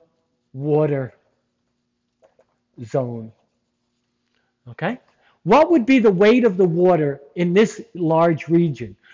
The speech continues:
Well, this is a big region of water. And if you've ever carried a gallon of water, you know it's pretty heavy. Well, the weight of this displaced fluid, the displaced water right here,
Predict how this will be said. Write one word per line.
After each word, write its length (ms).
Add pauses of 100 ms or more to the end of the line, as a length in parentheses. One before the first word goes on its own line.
(200)
Well, 340
this 240
is 140
a 180 (140)
big 200
region 420
of 120
water. 480 (240)
And 180
if 140
you've 140
ever 160
carried 340
a 40
gallon 360
of 80
water, 280
you 100
know 180
it's 140
pretty 260
heavy. 300 (320)
Well, 160
the 100
weight 520 (800)
of 160
this 260 (160)
displaced 800
fluid, 320
the 80
displaced 640
water 380
right 280
here, 360